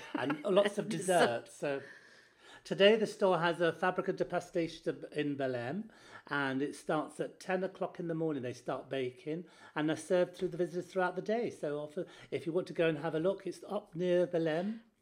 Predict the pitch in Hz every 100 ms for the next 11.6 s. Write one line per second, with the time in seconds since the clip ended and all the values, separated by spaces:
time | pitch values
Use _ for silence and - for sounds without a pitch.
0 | _ - - - 220 277 277 294 320 190
1 | 90 - 156 151 156 170 156 180 165 160
2 | 165 165 135 107 - 160 143 143 127 120
3 | 110 123 123 131 131 160 151 139 - 139
4 | 123 - - - 123 135 147 139 - 131
5 | 147 156 - 135 147 147 151 131 131 -
6 | 143 - 135 135 135 139 117 127 - -
7 | 240 202 - _ _ 233 214 _ _ _
8 | _ _ _ _ _ _ 180 175 175 170
9 | 170 170 - - - 160 147 165 220 220
10 | 208 - - 285 175 - - - - -
11 | - - 240 233 233 226